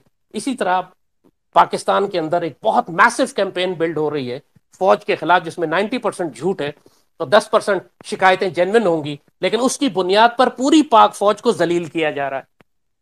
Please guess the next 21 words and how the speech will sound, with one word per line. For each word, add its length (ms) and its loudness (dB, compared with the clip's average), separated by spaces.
तो 60 0
जब 180 6
ये 200 6
environment 500 6
बन 180 0
गई, 140 -4
जब 160 -2
बलूचिस्तान 520 2
Liberation 380 2
Army 300 2
की 180 -8
insurgency 560 0
इस 140 -6
वक्त 200 -2
totally 280 4
out 200 2
of 100 -14
control 380 0
हो 120 0
रही 180 -6
है, 100 -12